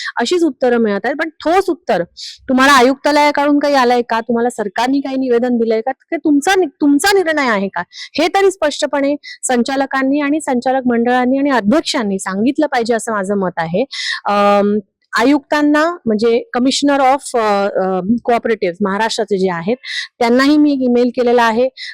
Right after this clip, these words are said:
जे सेक्रेटरी आहेत त्या विभागाचं त्यांनाही ईमेल केलेला आहे की या संदर्भात आम्हाला स्पष्टीकरण हवंय,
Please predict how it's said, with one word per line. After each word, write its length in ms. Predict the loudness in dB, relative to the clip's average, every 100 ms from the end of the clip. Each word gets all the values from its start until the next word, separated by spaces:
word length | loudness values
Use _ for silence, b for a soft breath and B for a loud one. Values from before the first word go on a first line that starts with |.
| B -2
जे 100 | 0
सेक्रेटरी 520 | -2 -4 -4 -2 0
आहेत 160 | 2 2
त्या 160 | 0
विभागाचं 520 | 0 0 2 2 0 -2
त्यांनाही 500 | -2 0 2 2 2
ईमेल 220 | 2 0
केलेला 300 | 0 0 0
आहे 40 |
की 120 | 0
या 120 | -2 -2
संदर्भात 360 | -2 -2 -2 -2
आम्हाला 280 | 0 -2
स्पष्टीकरण 600 | -2 -4 -6 -4 -2 -2 -2
हवंय, 300 | -4 -4